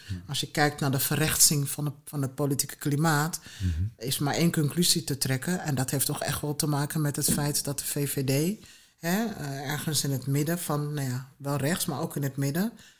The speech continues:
Speaker 2: concurreert, ehm, met Wilders.
Speaker 1: Mhm.
Speaker 2: Concurre-, concurreert met Baudet misschien ook wel.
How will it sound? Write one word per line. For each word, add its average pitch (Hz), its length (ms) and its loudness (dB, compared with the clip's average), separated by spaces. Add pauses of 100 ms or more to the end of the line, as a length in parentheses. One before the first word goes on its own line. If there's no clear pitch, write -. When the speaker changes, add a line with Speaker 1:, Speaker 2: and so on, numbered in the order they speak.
(140)
Speaker 2:
concurreert, 151 880 0 (320)
ehm, 139 420 0 (460)
met 147 240 -4
Wilders. 156 640 2
Speaker 1:
Mhm. 95 100 -6 (300)
Speaker 2:
Concurre-, 147 580 -4
concurreert 143 680 -2
met 147 260 -4
Baudet 160 340 4
misschien 180 320 6
ook 151 120 -4
wel. 143 320 -2